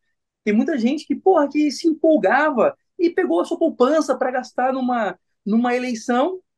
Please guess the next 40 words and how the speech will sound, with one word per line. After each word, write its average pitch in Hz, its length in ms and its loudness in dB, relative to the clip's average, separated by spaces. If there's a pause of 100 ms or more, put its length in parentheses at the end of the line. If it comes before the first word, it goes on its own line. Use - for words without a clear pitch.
(100)
gastava 277 340 -4
num 277 80 -6
materialzinho 262 420 -4
bacana, 269 460 -6
uma 262 80 -10
coisinha 254 220 -8
melhor, 247 500 -2
impulsionando 247 920 -6
ali, 269 140 -4
porque - 160 -12
acreditava 294 500 -6
na 285 60 -4
ideia, 277 420 -4 (460)
e 330 120 -8
aí 311 160 -6
tinha 349 400 -8
que 320 420 -4
enfrentar 294 840 -2 (260)
do 226 120 -12
outro 269 180 -8
lado 262 160 -4
um 233 40 0
monte 311 280 0
de 311 60 -4
eleitores 294 380 -6
batendo 320 420 -4
nesse 381 220 -6
cara 294 160 -4
que 320 60 -10
tava - 160 -12
sacrificando 339 480 -8
a 311 40 -6
vida 277 280 0
pessoal 311 540 -2
dele, 370 420 2 (760)
porque 320 280 -2
tinha 339 260 -4
lá 294 120 0
um 339 100 -4
cara, 277 840 -2